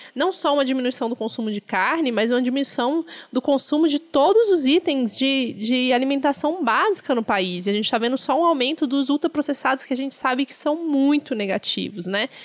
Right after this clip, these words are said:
Então, É, o arroz subiu quase setenta por cento, o feijão preto subiu cinquenta e um por cento,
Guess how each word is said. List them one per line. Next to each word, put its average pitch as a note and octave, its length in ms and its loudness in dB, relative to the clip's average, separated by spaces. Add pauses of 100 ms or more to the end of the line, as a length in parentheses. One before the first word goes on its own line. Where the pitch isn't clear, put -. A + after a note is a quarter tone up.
(240)
Então, B3+ 540 0 (360)
É, G#3+ 200 2
o A3 100 4
arroz B3+ 320 4
subiu A#3+ 340 2
quase C4 320 0
setenta B3 360 0
por - 160 -8
cento, G#3+ 380 0
o A3+ 40 -2
feijão A#3+ 340 0
preto A#3+ 240 2
subiu A3 300 0
cinquenta A#3+ 460 0
e - 20 4
um C4 80 2
por A#3+ 160 -2
cento, G#3+ 640 0